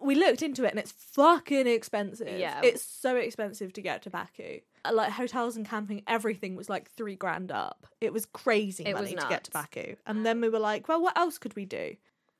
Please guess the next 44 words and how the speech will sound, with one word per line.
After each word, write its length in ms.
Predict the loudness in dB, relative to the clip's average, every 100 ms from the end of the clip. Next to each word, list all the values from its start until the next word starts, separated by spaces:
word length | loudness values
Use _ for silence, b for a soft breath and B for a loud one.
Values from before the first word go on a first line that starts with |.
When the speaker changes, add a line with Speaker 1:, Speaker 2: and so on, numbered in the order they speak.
| _ _ _ _ _ _
Speaker 1:
And 100 | -4
we 60 | 0
were 40 | 4
like, 160 | 4
"Well, 120 | 4 4
that 160 | 4
was 100 | 2
my 200 | 0 -2
favourite 320 | 0 -2 -2
race. 260 | -4 -4 -2
Why 160 | 2 2
don't 100 | 0
we 60 |
look 140 | -4 -6
at 80 |
Spa? 340 | -4 2 2 2
'Cause 120 | -6
that's 180 | -8 -4
your 180 | 2 2
favourite 340 | 0 -8 -4
race." 200 | -4 -2
Speaker 2:
It's 140 | -4 -4
my 120 | -6
favourite 320 | -8 -10 -10 -12
race. 340 | -14 -16 -16 -10
Speaker 1:
And 160 | -4 -2
then 80 | 0
we 60 |
kinda 220 | 2 4 4
looked 260 | 2 -2
into 180 | -10 -10
Spa, 280 | -2 2 2
and 80 | 0
it 60 |
was 120 | -4
like, 380 | -4 -4 -6 -18 _ _ _ _ -20
Speaker 2:
Hold 180 | -14 -6
on, 140 | -4
this 200 | -4 -8
is 340 | -10 -12 -14 -12
Speaker 1:
"This 160 | -8 -4
is 120 | 4
actually 540 | 6 4 0 -2 0 0
not 300 | 2 0